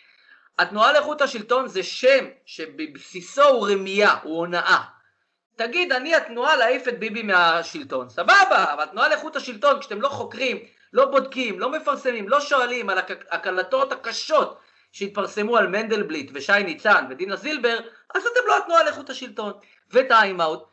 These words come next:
זה שהוא, אה, אה, פעם, אני מבדיל את זה, בין, פעם אחת שהוא קורא להפגין מול מערכות החדשות ומול מערכות התקשורת,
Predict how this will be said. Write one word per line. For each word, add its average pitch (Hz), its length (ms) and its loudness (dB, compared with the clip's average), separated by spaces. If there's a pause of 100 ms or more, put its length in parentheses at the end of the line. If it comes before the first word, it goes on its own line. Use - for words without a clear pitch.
(120)
זה 277 320 2
שהוא, 233 580 -6 (360)
אה, 139 40 -6 (340)
אה, 139 260 -2 (280)
פעם, 214 200 4
אני 196 320 -4
מבדיל 196 360 -2
את 208 80 0
זה, 139 100 -8
בין, 233 200 -2 (100)
פעם 247 200 2
אחת 190 300 0
שהוא 214 240 -6
קורא 190 260 -4 (1200)
להפגין 165 760 -4
מול 214 440 -2
מערכות 151 480 -4
החדשות 156 600 -6
ומול 190 240 -6
מערכות 202 360 -4
התקשורת, 160 580 -4